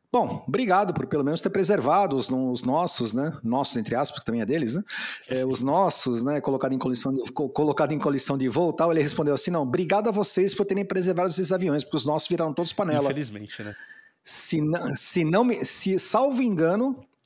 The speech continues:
Speaker 1: nos Estados Unidos, o primeiro avião veterano de guerra que foi restaurado lá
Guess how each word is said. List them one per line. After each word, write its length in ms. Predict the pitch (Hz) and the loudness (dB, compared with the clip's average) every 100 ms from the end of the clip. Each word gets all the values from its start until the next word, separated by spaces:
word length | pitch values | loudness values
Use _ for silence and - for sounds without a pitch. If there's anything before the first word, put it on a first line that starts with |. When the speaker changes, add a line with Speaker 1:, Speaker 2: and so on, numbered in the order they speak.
| _ _ _ _ | _ _ _ _
Speaker 1:
nos 200 | 151 151 | -2 0
Estados 360 | - 233 226 | 2 2 2
Unidos, 560 | 196 156 214 240 - - - _ | 0 0 0 0 -2 -4 -8 _
o 680 | - 165 165 160 156 156 156 | 0 2 4 4 4 2 0
primeiro 560 | 175 180 147 196 254 214 | 0 0 2 2 4 2
avião 640 | 180 147 135 127 120 110 _ _ _ _ _ _ - | 2 0 0 0 -2 -6 _ _ _ _ _ _ -10
veterano 480 | 131 170 175 151 233 | -2 -2 0 0 2
de 120 | 240 | 0
guerra 420 | 160 139 151 123 | 0 0 2 0
que 100 | 120 | -2
foi 160 | - 165 | -2 0
restaurado 800 | 160 - 190 139 135 175 170 123 | 0 0 2 2 2 0 0 0
lá 280 | 123 180 | -2 -2